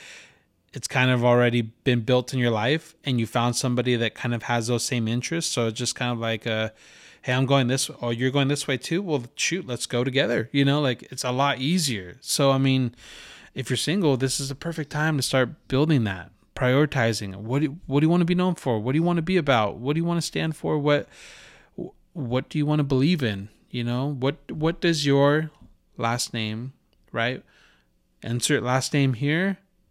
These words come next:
What do you want your last name to be known for? Think about that. Start making decisions now. And trust me, you'll be blessed, and your kids will be blessed. Hey guys, thank you so much for joining me on this week's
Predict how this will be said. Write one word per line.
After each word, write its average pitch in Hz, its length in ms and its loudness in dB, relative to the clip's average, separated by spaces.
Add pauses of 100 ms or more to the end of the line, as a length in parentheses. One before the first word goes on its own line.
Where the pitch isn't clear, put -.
(300)
What 139 180 2
do 185 80 0
you 175 80 2
want 160 240 0
your 131 300 2 (120)
last 131 380 0
name 135 220 0
to - 120 -8
be 131 140 2
known 110 200 0
for? - 320 -16 (1200)
Think 127 160 2
about 117 300 2
that. 113 300 -2 (600)
Start 131 280 2
making 131 240 0
decisions 117 560 0
now. 107 420 -2 (760)
And 110 120 -10
trust - 300 -2
me, 110 80 0
you'll 117 100 4
be 123 140 0
blessed, 135 480 -2 (100)
and 117 380 -4
your 123 260 -6
kids 107 800 -4 (240)
will 107 200 -2
be 101 140 -6
blessed. - 600 -12 (720)
Hey 139 160 6
guys, 131 260 6
thank 160 200 2
you 160 60 2
so - 140 4
much 156 160 4
for 143 120 -2
joining 139 380 4
me 151 140 4
on 127 280 -2
this 135 320 0
week's 131 280 -4